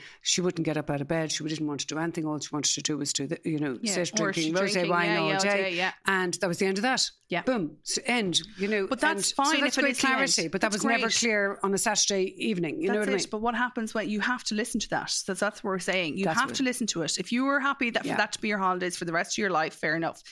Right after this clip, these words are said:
Speaker 1: Yeah.
Speaker 2: If you're not, you need to do something about it.
Speaker 1: Yeah. One bad holiday is better than a lifetime
Speaker 2: That's it.
Speaker 1: of it.
Speaker 2: What happens, Stephanie, say you're in a new relationship and,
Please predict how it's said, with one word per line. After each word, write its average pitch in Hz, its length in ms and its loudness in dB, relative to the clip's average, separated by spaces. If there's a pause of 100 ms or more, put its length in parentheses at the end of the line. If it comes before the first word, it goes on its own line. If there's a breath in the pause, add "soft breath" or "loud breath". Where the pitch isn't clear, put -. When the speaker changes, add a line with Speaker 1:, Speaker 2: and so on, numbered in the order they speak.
(120)
Speaker 1:
Yeah. 180 100 -2
Speaker 2:
If 202 140 -2
you're 196 100 2
not, 196 380 0
you 196 80 -2
need 175 160 -2
to - 80 -6
do 165 100 -2
something 156 340 -4
about 139 300 -2
it. - 180 -4 (120 loud breath)
Speaker 1:
Yeah. - 120 -6
One 208 220 0
bad 220 220 2
holiday 180 360 2
is 175 140 -2
better 175 240 0
than 156 160 0
a 156 60 0
lifetime 156 500 -2 (120)
Speaker 2:
That's 185 220 -6
it. 156 320 0
Speaker 1:
of 143 120 0
it. - 160 0 (180 loud breath)
Speaker 2:
What 285 160 2
happens, 294 440 2
Stephanie, 214 480 0
say 226 260 0
you're 214 160 0
in 208 80 2
a 196 40 0
new 196 200 0
relationship 190 720 -2 (840)
and, 185 760 2